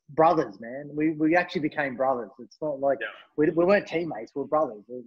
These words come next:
Speaker 1: and that's, that's what that, that two thousand five,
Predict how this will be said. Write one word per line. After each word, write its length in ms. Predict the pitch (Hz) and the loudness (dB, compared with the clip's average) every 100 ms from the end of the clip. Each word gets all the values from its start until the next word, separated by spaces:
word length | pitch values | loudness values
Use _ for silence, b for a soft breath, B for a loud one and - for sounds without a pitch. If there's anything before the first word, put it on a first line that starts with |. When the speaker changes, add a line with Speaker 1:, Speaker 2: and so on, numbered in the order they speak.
| 127 | -12
Speaker 1:
and 140 | 127 | -8
that's, 400 | 139 123 - - - | -10 -10 -20 -6 0
that's 220 | 143 - | 0 0
what 180 | 147 139 | -2 0
that, 140 | 135 127 _ b b - | -2 -2 _ b b -6
that 100 | 135 | -2
two 200 | - 143 143 | 0 0 4
thousand 420 | 135 131 123 120 - | 4 4 0 -6 0
five, 360 | 131 127 127 | 2 4 2